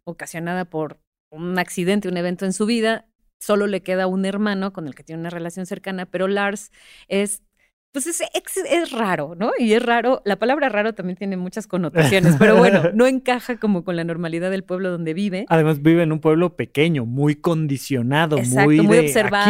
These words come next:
Speaker 2: las
Speaker 1: observado,
Speaker 2: cosas se
Speaker 1: ajá.
Speaker 2: hacen así y son sencillas y no le muevas".
Speaker 1: Exacto. Y resulta que, le, bueno, va con una psiquiatra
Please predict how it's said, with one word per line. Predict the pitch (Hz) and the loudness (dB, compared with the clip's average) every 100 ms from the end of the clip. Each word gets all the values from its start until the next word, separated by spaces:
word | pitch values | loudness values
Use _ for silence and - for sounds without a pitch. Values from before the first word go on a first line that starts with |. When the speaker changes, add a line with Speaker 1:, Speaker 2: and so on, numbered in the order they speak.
| 262 | 4
Speaker 2:
las | 269 208 | 4 4
Speaker 1:
observado, | 214 | 2
Speaker 2:
cosas | 220 233 202 | 2 2 0
se | 170 | 0
Speaker 1:
ajá. | 180 | 0
Speaker 2:
hacen | 202 190 | 0 -2
así | 135 - - 147 170 175 _ _ | -4 -10 -8 -2 -2 -2 _ _
y | 135 | -8
son | - 175 190 | -2 -2 0
sencillas | 185 143 120 135 143 160 170 - | -2 -4 -4 -4 -2 -2 -4 -4
y | 123 | -8
no | 117 | -6
le | 131 | -6
muevas". | 123 110 95 - - | -6 -8 -12 -20 -14
Speaker 1:
Exacto. | 180 202 190 - - _ - - - _ | -6 -4 -4 -8 -20 _ -20 -20 -20 _
Y | 262 285 | 2 2
resulta | 294 294 330 294 311 | 2 0 0 0 -2
que, | 285 | -2
le, | 220 180 | -2 -2
bueno, | 180 202 180 143 | 0 0 -2 -6
va | 160 180 185 | -6 -4 -2
con | 220 | -4
una | 220 220 | -4 -4
psiquiatra | 220 247 285 277 254 247 | -6 -8 -8 -6 -6 -10